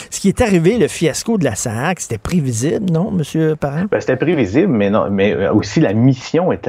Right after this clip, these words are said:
Speaker 2: est quand même simple. Alors, c'est très difficile de, de, de, de se placer la, la, de se placer les méninges là-dessus, puis de dire, de comprendre finalement pourquoi que c'est un fiasco, parce que la mission est pas hyper complexe. On n'est pas en train d'essayer d'envoyer, euh, du monde sur la Lune, là.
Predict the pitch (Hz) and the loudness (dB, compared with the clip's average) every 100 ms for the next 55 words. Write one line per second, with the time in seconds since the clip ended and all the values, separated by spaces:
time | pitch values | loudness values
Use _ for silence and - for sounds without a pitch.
0 | 95 - 104 - 110 107 113 92 - 110 | -4 0 -2 0 -2 0 -2 -2 -4 -4
1 | 117 87 - 85 92 104 98 147 160 117 | -2 -2 -2 0 0 -2 -4 -2 0 0
2 | 104 - - 143 143 92 90 85 82 87 | -4 -6 -2 0 2 2 2 2 2 2
3 | 80 80 78 67 78 - - 92 - - | 2 2 0 0 -2 -4 -2 -2 -2 0
4 | 131 98 85 87 92 113 - - 110 101 | 0 2 -2 -4 -4 -4 -6 -6 -6 -2
5 | 139 120 110 107 139 156 104 101 - - | 0 2 2 2 2 2 2 -2 -4 -2
6 | 165 139 90 90 123 110 - - - - | -2 0 -2 0 2 0 -4 -8 -6 -2
7 | 110 95 110 135 110 82 85 117 - - | 0 0 0 -2 -2 -4 -2 -2 -4 -4
8 | 123 127 85 82 - 82 90 80 87 82 | -4 -2 -4 -4 -6 -6 -4 -2 -2 -2
9 | - 160 - - - - - - 90 90 | -2 -4 -4 -14 -18 -8 -6 -4 -2 0
10 | 98 90 143 143 98 113 113 101 104 98 | 0 0 -2 -2 -2 -2 -2 -2 -2 -2
11 | 90 82 110 127 - 78 85 90 117 104 | -4 -4 -2 -2 -4 -4 -2 -2 -2 -2
12 | 110 127 87 - 98 101 87 87 95 107 | 0 0 0 -2 0 0 0 2 4 4
13 | 95 82 80 90 101 98 85 80 82 127 | 4 2 0 -2 0 0 0 0 0 0
14 | 113 87 | -2 -4